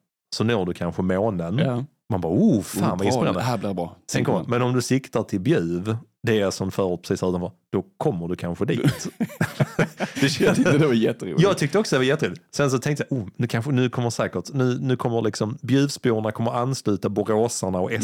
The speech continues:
Speaker 1: Eskilstuna och börja hata mig
Speaker 2: Mm.
Speaker 1: nu."
Speaker 2: Precis.
Speaker 1: Men jag gillar
Speaker 2: Jag försökte rädda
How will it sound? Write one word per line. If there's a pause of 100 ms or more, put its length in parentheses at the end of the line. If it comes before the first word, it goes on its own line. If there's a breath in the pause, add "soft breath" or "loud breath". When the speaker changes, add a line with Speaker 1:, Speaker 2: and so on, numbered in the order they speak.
Speaker 1:
Eskilstuna (440 soft breath)
och
börja
hata
mig
Speaker 2:
Mm.
Speaker 1:
nu." (500 soft breath)
Speaker 2:
Precis.
Speaker 1:
Men
jag
gillar
Speaker 2:
Jag
försökte
rädda